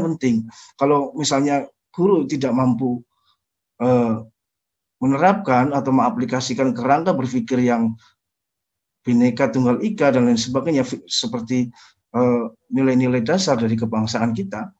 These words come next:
tentu ini jadi masalah. Nah, ini tidak pernah menjadi perhatian dari Kementerian Pendidikan dan Kebudayaan. Yang selanjutnya adalah masalah ketiga, kita tahu ada, eh, hari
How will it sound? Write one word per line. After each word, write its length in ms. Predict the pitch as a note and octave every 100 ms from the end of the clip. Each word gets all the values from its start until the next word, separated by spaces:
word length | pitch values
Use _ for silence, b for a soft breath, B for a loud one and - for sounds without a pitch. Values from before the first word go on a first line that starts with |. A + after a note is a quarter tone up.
| _ _
tentu 300 | C3+ C3+ F3+
ini 160 | E3
jadi 180 | E3 A#2+ A2+
masalah. 500 | A2+ B2 B2 A2 G2+
Nah, 80 | A2
ini 340 | B2 F#3 F3+ - _
tidak 320 | - C#3+ C3
pernah 180 | D3 D#3+
menjadi 460 | D#3 A#2 A#2 C3+ -
perhatian 580 | A#2+ A2+ A2+ C3 C3+
dari 220 | G2+ G2+ C3
Kementerian 560 | G#2 G2+ G2 A2+ B2+
Pendidikan 460 | A2 G2 F#2 - A2+
dan 160 | G2+ F#2+
Kebudayaan. 600 | G2 G2 - G2 G2 F#2+ _ b b b b b _ _ _ - - - -
Yang 400 | C#3+ D3 C#3 - _ _
selanjutnya 480 | - C#3+ B2+ A#2+ E3+
adalah 240 | C3 C#3+
masalah 320 | D3 C#3 C3+ C3+
ketiga, 560 | C3+ B2+ D3+ G3+ A3 B B _
kita 220 | C3+ E3
tahu 480 | D#3+ D3+ F3 G#3 -
ada, 220 | - C3+
eh, 360 | B2+ C#3 C3+ B2 A#2+ _ _ _ _ _ _ _ _ _ _ -
hari 240 | D3